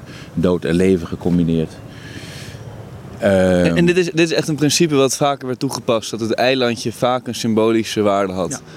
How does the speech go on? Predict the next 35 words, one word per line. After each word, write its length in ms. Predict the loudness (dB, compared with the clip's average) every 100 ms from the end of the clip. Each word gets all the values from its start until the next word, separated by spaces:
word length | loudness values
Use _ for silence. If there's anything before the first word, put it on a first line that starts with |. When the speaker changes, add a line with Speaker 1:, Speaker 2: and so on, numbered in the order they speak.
| -16
Speaker 1:
ja, 120 | -16 -12
ja. 60 | -2
Speaker 2:
De 100 | 2
overgang 580 | 2 0 -2 0 0 0
Speaker 1:
Eh, 60 | 2
Speaker 2:
en 40 |
Speaker 1:
Rousseau 300 | 2 2 2
Speaker 2:
de, 60 | 2
Speaker 1:
werd 200 | 0 -4
op 80 | -4
zo'n 120 | -2
Speaker 2:
ja, 60 |
de 60 | 0
Speaker 1:
eilandje 360 | 2 0 -2 -4
begraven 540 | -4 -2 -2 -2 -2
in 80 | -2
Frankrijk, 500 | -2 -4 -2 -4 -6 -4
eh, 480 | -2 -2 -2 -2 -2
op 140 | -4
dat, 120 | -8 -8 -4
eh, 80 | -2 -2 -4 -8
op 120 | -4
dat 300 | -6 -6 -8 -4
landgoed 400 | -2 -2 -6 -2
waar 140 | -2
hij 80 | -4
te 100 | -6
gast, 400 | -4 -4 -4 -2
eh, 200 | 0 0
was. 200 | -2 -4 -8 -10 -6
Uiteindelijk 400 | -2 -2 -2 -4
is 120 | -4 -2
hij 80 |
dan 180 | -2 0
in, 120 | 0